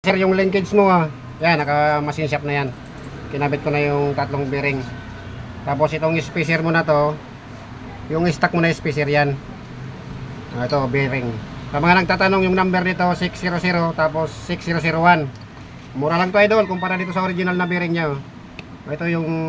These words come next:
nasira. Yan, ang mahal niyan. Kaya ganito na lang, pina ball bearing na lang para pag nasira, mura lang.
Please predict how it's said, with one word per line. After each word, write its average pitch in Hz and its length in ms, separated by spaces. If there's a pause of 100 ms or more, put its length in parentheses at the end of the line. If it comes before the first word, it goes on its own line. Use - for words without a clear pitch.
(360)
nasira. 151 400 (1120)
Yan, 156 100
ang 139 160
mahal 139 240
niyan. 151 240
Kaya 135 400
ganito 156 320
na 156 140
lang, 139 180
pina 143 640
ball 139 240
bearing 143 240
na 139 140
lang 135 100
para 135 320
pag 147 160
nasira, 160 400
mura 165 240
lang. 175 240